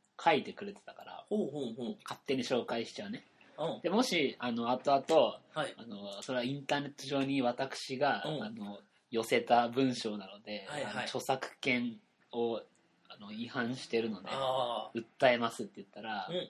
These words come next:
Speaker 1: 俺も最強の弁護人、弁護団を連れて、
Speaker 2: あ、いるの？
Speaker 1: 戦う、戦うから。
Speaker 2: うん、おー。
Speaker 1: 大丈夫、俺結構逆転裁判何回かやってっから。
Speaker 2: あー、じゃあダメだよ。
Speaker 1: <laughs> ダメ？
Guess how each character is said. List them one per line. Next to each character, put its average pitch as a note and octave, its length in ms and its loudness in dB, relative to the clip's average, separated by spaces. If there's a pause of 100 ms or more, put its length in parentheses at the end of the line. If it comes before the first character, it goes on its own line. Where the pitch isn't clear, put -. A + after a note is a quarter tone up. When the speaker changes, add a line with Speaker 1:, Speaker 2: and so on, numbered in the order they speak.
Speaker 1:
俺 A2+ 140 0
も A#2+ 100 0
最 B2+ 300 2
強 C3 200 2
の B2 120 2
弁 A#2+ 280 0
護 A#2+ 280 2
人、 G#2 460 -4
弁 C3+ 240 4
護 C3 160 6
団 A#2 200 4
を B2 80 0
連 C3 180 4
れ B2 60 2
て、 D3 180 6
Speaker 2:
あ、 E3+ 40 10
い F#3 60 8
る F#3 80 6
の？ D#3 260 6
Speaker 1:
戦 C#3 420 8
う、 B2+ 40 4
戦 C3+ 240 4
う - 20 2
か B2+ 100 6
ら。 A#2+ 320 2
Speaker 2:
う - 20 2
ん、 C3 40 2
お C3+ 800 0
ー。 - 40 -18
Speaker 1:
大 C#3+ 180 8
丈 C3 100 4
夫、 A2 80 0
俺 A#2+ 120 -2
結 - 200 -6
構 - 180 -10
逆 - 220 0
転 - 240 -2
裁 D#3 180 6
判 G2+ 180 -2
何 A2 160 -2
回 B2 140 0
か F#2+ 80 -6
や F#2+ 60 -6
っ - 20 -20
て - 180 -10
っ - 80 -16
か B2+ 100 -8
ら。 - 140 -14
Speaker 2:
あ C#3+ 680 2
ー、 - 20 -6
じ D#3+ 80 -2
ゃ - 20 0
あ E3 40 0
ダ E3+ 140 0
メ F3+ 100 0
だ F3 160 2
よ。 F#3 80 6 (600)
Speaker 1:
<laughs> - 120 -8
ダ - 180 4
メ？ D3+ 220 -2